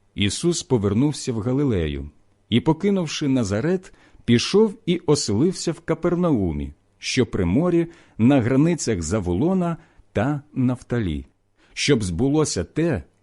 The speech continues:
що сказав був пророк Ісая: «О, земле Заволона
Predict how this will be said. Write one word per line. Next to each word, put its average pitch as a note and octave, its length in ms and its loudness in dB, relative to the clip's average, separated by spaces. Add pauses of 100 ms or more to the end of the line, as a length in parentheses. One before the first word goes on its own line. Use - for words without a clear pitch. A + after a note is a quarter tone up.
що - 300 -2
сказав B2+ 680 -2
був C#3 400 0 (260)
пророк F#2 640 -2 (180)
Ісая: D#2+ 720 -4 (720)
«О, A#2 300 -4 (100)
земле G#2+ 580 -4
Заволона G2+ 680 0